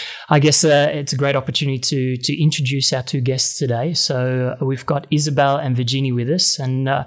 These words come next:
rather than me talking about them, I guess the best thing to do is introduce themselves. So, uh, let's start off with Isabel and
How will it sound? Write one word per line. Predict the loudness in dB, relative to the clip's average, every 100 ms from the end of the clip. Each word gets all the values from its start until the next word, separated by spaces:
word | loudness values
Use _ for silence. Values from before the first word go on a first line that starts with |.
| -10 -6 0
rather | 2
than | 4 4
me | 2
talking | 2 0 0
about | 0 0 0
them, | 0 0
I | 0 -2
guess | -2 0 0 -2
the | 0
best | 0 0 -2
thing | -4
to | -2
do | -2 -2
is | 0
introduce | -2 -2 -2 -4 -2 -2 -4 -12 -2 4
themselves. | 6 6 8 6 6 2
So, | 0 2 2 2
uh, | 0 0 0
let's | 0 0 0
start | 2 2
off | 0 -2
with | -2
Isabel | -2 0 0 2 2
and | 0